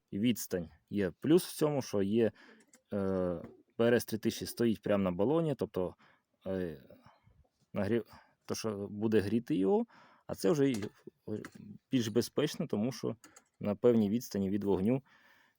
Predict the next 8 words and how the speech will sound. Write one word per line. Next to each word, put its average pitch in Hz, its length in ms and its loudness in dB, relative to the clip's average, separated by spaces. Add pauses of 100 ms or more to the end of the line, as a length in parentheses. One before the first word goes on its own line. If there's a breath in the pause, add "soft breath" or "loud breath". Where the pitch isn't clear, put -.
є 101 440 0
сам 113 320 -4
пальничок. - 680 -2 (1200)
Єдине, 123 400 4
я 117 160 4 (260)
перший 120 320 4
раз 104 180 4
стискаю, - 640 -2